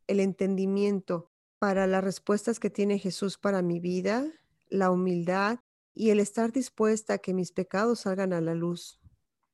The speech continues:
para que sean, para ser transformada. Pues ese es mi comentario. Este, muchas gracias.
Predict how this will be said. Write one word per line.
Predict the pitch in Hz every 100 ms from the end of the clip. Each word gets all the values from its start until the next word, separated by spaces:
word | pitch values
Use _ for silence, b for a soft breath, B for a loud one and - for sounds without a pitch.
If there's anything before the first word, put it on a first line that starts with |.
| _ _
para | - 180 180
que | 190 180
sean, | - 196 190 _
para | - 190
ser | 190 214
transformada. | - 226 202 - 175 170 185 180 170 170 _ _ _ -
Pues | 254 285
ese | 311
es | 339
mi | 302
comentario. | 233 220 208 220 226 233 247 254
Este, | 233 - 214
muchas | 214 214 214 196
gracias. | 202 196 208 190 -